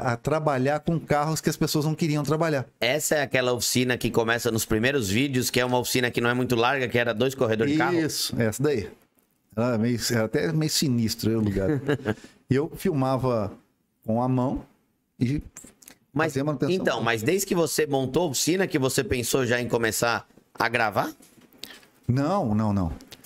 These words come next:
Speaker 1: Eu participava de fóruns de, de, de mecânica.
Speaker 2: De mecânica.
Speaker 1: E um dia, eu, e eu postava as fotos.
Speaker 2: Hum.
Speaker 1: Um dia o cara falou assim, "Pô, velho, tem o YouTube.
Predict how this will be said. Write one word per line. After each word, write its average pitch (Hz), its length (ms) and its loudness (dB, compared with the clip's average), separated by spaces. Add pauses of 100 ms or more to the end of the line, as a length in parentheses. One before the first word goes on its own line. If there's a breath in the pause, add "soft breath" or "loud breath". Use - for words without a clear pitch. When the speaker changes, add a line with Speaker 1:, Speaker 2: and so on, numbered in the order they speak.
(120)
Speaker 1:
Eu 196 100 2
participava 160 480 -2
de 165 100 -4
fóruns 139 460 0
de, 107 240 0
de, 107 600 0
de 98 100 0
mecânica. 104 300 0
Speaker 2:
De - 60 0
mecânica. 92 640 0 (200)
Speaker 1:
E 139 140 0
um 165 120 0
dia, 165 540 0
eu, 156 180 0
e 165 80 2
eu 165 100 0
postava 165 360 -2
as - 100 -4
fotos. - 600 -2
Speaker 2:
Hum. 92 280 0
Speaker 1:
Um 165 80 2
dia 170 120 0
o - 20 -2
cara 185 180 0
falou 175 200 0
assim, 151 240 -2
"Pô, 202 260 -2
velho, 117 240 -2 (340)
tem 156 140 2
o 220 80 0
YouTube. 226 600 -2